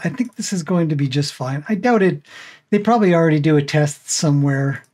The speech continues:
in the, uh, in the back end.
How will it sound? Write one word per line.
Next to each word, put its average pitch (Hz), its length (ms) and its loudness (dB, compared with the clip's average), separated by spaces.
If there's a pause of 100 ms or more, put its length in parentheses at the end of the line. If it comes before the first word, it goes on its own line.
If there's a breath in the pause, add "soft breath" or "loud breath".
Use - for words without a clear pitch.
(480 soft breath)
in 175 440 2 (480)
the, 165 360 0
uh, 160 340 0 (280)
in 160 160 0
the 151 60 2
back 165 360 -2
end. 220 240 2